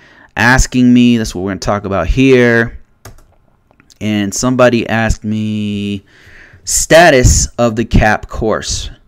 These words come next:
Um, they said, um, "I have been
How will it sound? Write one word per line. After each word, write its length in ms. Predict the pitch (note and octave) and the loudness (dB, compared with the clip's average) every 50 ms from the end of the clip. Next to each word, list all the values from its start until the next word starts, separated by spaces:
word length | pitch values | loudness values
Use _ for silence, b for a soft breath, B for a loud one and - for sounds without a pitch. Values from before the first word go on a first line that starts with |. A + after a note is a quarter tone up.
| _ _ | _ _
Um, 540 | - - F#2+ G2+ G2+ G2+ G2 G2 F#2+ F#2+ G2 | -18 -14 -10 -8 -8 -8 -8 -8 -8 -8 -8
they 100 | G2 G2+ | -6 -6
said, 460 | G2+ - - A#2+ A2+ G#2+ G#2+ G2+ G#2+ b b b b b b b b b b b b b b b b b b b b _ _ _ | -6 -4 -4 -2 0 -2 -2 -2 -6 b b b b b b b b b b b b b b b b b b b b _ _ _
um, 400 | G#2 G#2 G#2+ G#2+ A2 G#2+ G#2 G#2 - | -4 -2 0 0 0 0 -2 0 0
"I 140 | G#2 A2+ | 0 0
have 300 | A2+ B2 C3+ B2+ B2+ A2+ | 0 2 2 2 2 2
been 420 | A#2+ B2+ B2 A#2+ A#2+ A#2 A2+ A2+ | 0 0 2 2 0 0 -2 -2